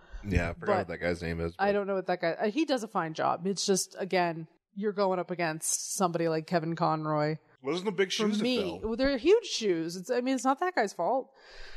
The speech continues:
Speaker 2: that, you know, you have such an iconic voice
Speaker 1: Yeah.
Speaker 2: actor, just like, you know, you had Mark Hamill doing the Joker.
Speaker 1: Right.
Speaker 2: Such a fucking iconic role,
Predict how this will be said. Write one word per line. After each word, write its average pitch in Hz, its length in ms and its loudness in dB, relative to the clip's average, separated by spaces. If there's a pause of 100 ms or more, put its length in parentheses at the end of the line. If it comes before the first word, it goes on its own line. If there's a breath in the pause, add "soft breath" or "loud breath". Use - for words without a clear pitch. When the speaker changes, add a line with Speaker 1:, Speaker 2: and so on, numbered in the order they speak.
(220 loud breath)
Speaker 2:
that, 202 220 6 (220)
you 208 140 0
know, 185 260 2
you 202 120 0
have 202 180 2
such 208 200 -4
an 214 40 -2
iconic 202 800 -2
voice 170 680 -2 (160)
Speaker 1:
Yeah. 90 180 2 (140)
Speaker 2:
actor, 175 380 4
just 185 220 -2
like, 220 160 4 (120)
you 202 140 2
know, 160 260 0
you 185 180 0
had 208 200 2
Mark 180 220 2
Hamill 180 240 0
doing 165 180 0
the 156 60 -6
Joker. 151 520 -2 (460 loud breath)
Speaker 1:
Right. 85 280 4
Speaker 2:
Such - 280 -4
a 190 60 2
fucking 190 380 0
iconic 165 600 0 (100)
role, 165 640 0